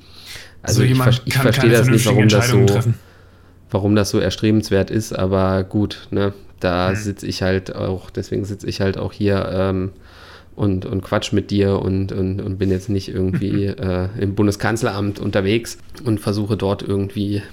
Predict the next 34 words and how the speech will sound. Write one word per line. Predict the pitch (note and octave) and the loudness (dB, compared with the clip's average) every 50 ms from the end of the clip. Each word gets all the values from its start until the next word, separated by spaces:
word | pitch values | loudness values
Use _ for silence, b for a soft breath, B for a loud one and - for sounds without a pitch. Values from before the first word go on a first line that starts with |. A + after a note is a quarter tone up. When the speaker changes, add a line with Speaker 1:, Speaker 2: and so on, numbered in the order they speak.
| - | -8
Speaker 1:
mich | - G2+ G2+ F#2+ - - | -4 -4 -4 -4 -6 -6
durch, | - G#2 G2 G2+ G2 F#2+ - - A2 | -4 0 0 0 0 -2 -4 -6 -8
wie | G#2+ | -6
sagt | G2+ G2+ G2 G2 - | -4 -4 -4 -2 -2
man, | A2+ G2+ G2 G2+ | 0 0 2 0
Ränkeschmiede, | G#2 G2+ G2+ G2+ G#2+ A2 - A#2 G#2 - - - A2 G#2 G#2 G#2 G#2 G#2 G#2+ G#2+ G#2+ G#2 A2 A2+ - - G2+ G2 G2 G2+ G2+ - | 0 0 2 2 2 2 0 -2 -2 -2 -2 -2 0 0 2 2 4 4 4 4 4 2 0 -4 -4 -2 0 0 2 0 -2 -4
äh, | - - | -4 -4
nach | G#2 F#2+ G2 | -4 -4 -2
oben | - F2+ A2+ A#2+ B2+ G#2+ - | 0 0 2 2 2 2 0
zu | - G2+ | -2 -4
schlafen. | - - F#2 F#2 F#2+ G2 - - B2+ C#3+ - - - | -2 -2 0 0 0 0 -2 -2 -4 -4 -6 -8 -4
Ne? | - G2+ G#2 A2 | -2 0 0 2
Also | G#2 G2+ G2+ | 2 0 0
das | G2+ G2 G#2 A2 | 2 2 0 0
ist, | A#2+ A2 - - | -2 -4 -4 -2
das | G#2 G#2 G#2 | 0 0 2
ist | A2+ | 2
ja | G#2 F#2+ | 2 2
wirklich | G2+ G#2 G#2+ A#2 | 0 -2 0 0
ein | G#2+ | 0
bedenklicher | F#2+ F#2 G#2 G2+ G#2 A2 G#2 G#2 F#2 | 2 2 2 2 0 0 -2 -4 -4
Punkt. | - - B2 B2 B2+ B2 | 0 2 2 2 2 2
Ich | G2+ - | 0 0
meine, | G2 F#2+ G2 | 0 2 2
wir | G2+ | 2
haben | G2+ G#2 | 2 2
eine | G#2 - | 2 2
ähnliche | - G#2 A2 A2+ A2 A#2 G2+ | 2 2 2 2 2 0 -2
Situation | G2+ G#2 F#2+ G#2+ G2 - - G2 G2 G2 | -2 -2 0 -2 -2 -2 -2 -2 -2 -2
in | G#2 G2+ | -2 -2
Russland | F#2+ C3+ D3+ - D#3 D3 C3 C3+ | -2 -2 -2 0 0 0 0 0
ja | B2+ - | 0 -2
auch | - A2+ - | -2 -2 -2
gehabt, | - A#2 - A2+ A#2 - - - | -4 -2 -2 -2 -4 -4 -8 -16